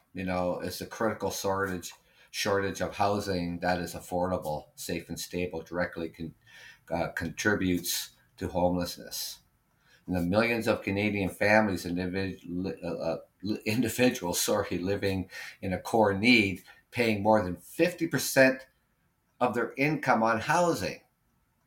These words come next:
are at serious risk of homelessness.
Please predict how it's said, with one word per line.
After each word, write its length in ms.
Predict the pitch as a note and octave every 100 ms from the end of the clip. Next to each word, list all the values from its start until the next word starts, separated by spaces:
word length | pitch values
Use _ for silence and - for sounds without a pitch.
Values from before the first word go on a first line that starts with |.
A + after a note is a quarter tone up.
| _ _ _ _ _ _ _
are 160 | G#2+
at 120 | A2 -
serious 760 | - - D3+ D3+ C#3 B2+ -
risk 320 | A#2+ B2 -
of 120 | A2
homelessness. 840 | - B2 C3+ B2+ G2 - - - -